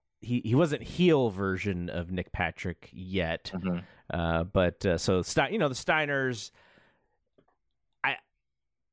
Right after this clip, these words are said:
Speaker 1: Harlem Heat is actually cool that they have the tag team because they're not the made team. Like, the Steiners, obviously, Lex and, and Sting are made.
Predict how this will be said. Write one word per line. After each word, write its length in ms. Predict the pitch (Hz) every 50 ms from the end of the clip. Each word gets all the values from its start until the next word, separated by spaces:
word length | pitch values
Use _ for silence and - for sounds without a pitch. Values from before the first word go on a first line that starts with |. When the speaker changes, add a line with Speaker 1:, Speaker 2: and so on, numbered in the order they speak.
| _ -
Speaker 1:
Harlem 440 | 113 117 151 208 370 - 202 156
Heat 260 | 135 131 160 160 147 -
is 120 | 117 107
actually 340 | 135 131 131 - - 113 92 -
cool 380 | - - - 131 127 135 151 160
that 200 | 143 123 104 -
they 140 | - 110 110
have 300 | 104 98 104 107 98 92
the 80 | 98 92
tag 320 | - - 92 95 107 110
team 200 | - 139 147 143
because 380 | 131 110 - - 104 92 - -
they're 240 | - 98 104 98 92
not 360 | 92 95 95 92 92 95 - -
the 100 | - 98
made 500 | 90 92 90 92 92 92 95 95 87 85
team. 360 | - - 98 90 90 95 104 101
Like, 180 | 87 76 - -
the 60 | 101
Steiners, 520 | - - - 110 92 98 98 98 98 92 98
obviously, 680 | 90 92 92 95 95 90 - - 98 95 92 90 90 87
Lex 360 | 78 87 90 92 - - -
and, 300 | 104 95 90 87 87 - - - - - - - - - _ -
and 160 | 92 92 92
Sting 500 | - - - 123 117 113 104 104 98 98
are 80 | 98 95
made. 720 | 92 95 92 92 92 92 90 90 90 90 90 85 82 87